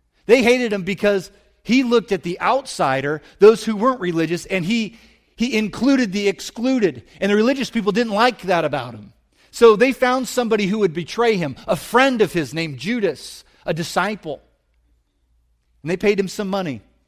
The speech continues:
that if Judas would just pinpoint him in the garden, then, then the soldiers could capture him and the religious leaders could try him. And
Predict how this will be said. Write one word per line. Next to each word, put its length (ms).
that 100
if 100
Judas 380
would 100
just 280
pinpoint 580
him 320
in 220
the 80
garden, 560
then, 480
then 140
the 80
soldiers 400
could 160
capture 480
him 200
and 100
the 40
religious 460
leaders 340
could 200
try 380
him. 240
And 80